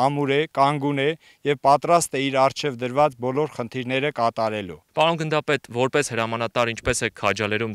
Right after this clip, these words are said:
Speaker 2: ձեր զինվորներին։
Speaker 1: Անձնակազմի շրջանում տարվում է աշխատանքներ,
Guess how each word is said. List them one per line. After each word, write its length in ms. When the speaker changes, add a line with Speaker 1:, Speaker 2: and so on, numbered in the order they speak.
Speaker 2:
ձեր 180
զինվորներին։ 560
Speaker 1:
Անձնակազմի 720
շրջանում 580
տարվում 380
է 80
աշխատանքներ, 920